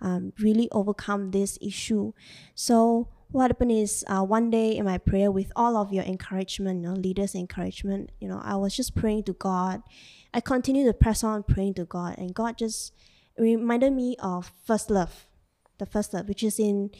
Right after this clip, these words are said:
Revelation chapter two, four to five verse, you know. And he said, "Hey, you are so stressed out and so anxious until you are un-, unhappy when you're serving.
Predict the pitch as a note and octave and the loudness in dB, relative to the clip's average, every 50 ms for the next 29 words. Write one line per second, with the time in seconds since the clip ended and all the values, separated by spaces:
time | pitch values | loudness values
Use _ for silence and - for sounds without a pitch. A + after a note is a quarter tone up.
0 | - - - _ - A3+ A3 A#3 A#3 A3+ G#3+ G#3+ G#3 - - A3+ A3 A3 A3+ G#3+ | -20 -20 -6 _ 2 4 6 6 6 6 6 4 2 2 0 0 0 0 -2 -2
1 | - G3 - G3 F3+ - - - F#3+ G3 F#3+ G3 G3+ G3+ - - G3+ G3 - - | -4 -4 -4 -4 -4 -4 -2 -2 -2 -2 -2 -4 -6 -10 -12 -10 -8 -8 -8 -10
2 | F3 - - F3+ F3 F#3+ F#3+ - - F#3 G3 - - - - F3 F#3 G3+ G#3+ _ | -10 -10 -10 -10 -10 -10 -12 -12 -12 -12 -12 -14 -14 -14 -10 -8 -8 -8 -10 _
3 | _ _ _ _ _ _ _ _ _ _ _ _ _ _ _ - - - B3+ A#3 | _ _ _ _ _ _ _ _ _ _ _ _ _ _ _ -12 -4 0 2 2
4 | A3 A#3 - C#4 - - - - - D#4+ D#4 C4+ G#3 - - _ _ _ _ _ | 2 4 2 0 0 -2 -6 -4 0 0 0 0 0 -4 -10 _ _ _ _ _
5 | _ _ _ - - - - - - - _ _ - A#3+ C4+ C#4 C4 C4 - - | _ _ _ -20 -18 -18 -20 -20 -20 -20 _ _ 0 2 4 4 4 4 2 2
6 | E4+ F4 F4+ - - - A3+ A3+ A3 - A3+ G#3+ G#3 G#3 - F#3+ F#3+ F#3+ - - | 2 2 0 0 -2 -4 -4 -4 -4 -4 -4 -2 -2 -2 -4 -4 -6 -6 -6 -6
7 | A3 A3 - - G3 G3 G3 - - G#3 G#3 G3+ - - - - G3 F#3+ F#3+ G3 | -6 -6 -6 -8 -8 -8 -6 -6 -4 -4 -4 -4 -6 -8 -10 -10 -8 -8 -8 -6
8 | - - A3 G#3+ G#3 G3 G3 G3 F#3 F#3 F3+ F#3 - _ _ - G#3+ G#3+ G3 A#3 | -4 0 0 2 2 2 0 0 0 0 -2 -4 -6 _ _ -2 0 0 2 2
9 | A3+ A3+ - A#3+ A3 G3+ G3 F#3+ F3+ F3 F3 - - - F3+ F3 F3+ F#3 F3+ G3 | 2 2 2 2 2 4 4 2 2 0 0 -2 -2 -2 -2 0 0 0 -2 -2